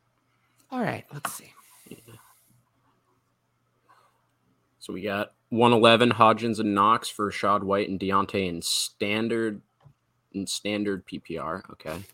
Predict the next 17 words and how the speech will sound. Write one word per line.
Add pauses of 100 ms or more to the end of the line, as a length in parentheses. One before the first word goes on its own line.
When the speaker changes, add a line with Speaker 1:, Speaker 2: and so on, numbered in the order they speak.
(100)
Speaker 1:
I
love
this.
This
is
something
I
always
hated
during
start
sit.
Just (680)
spare
<laughs>
this.
I'll,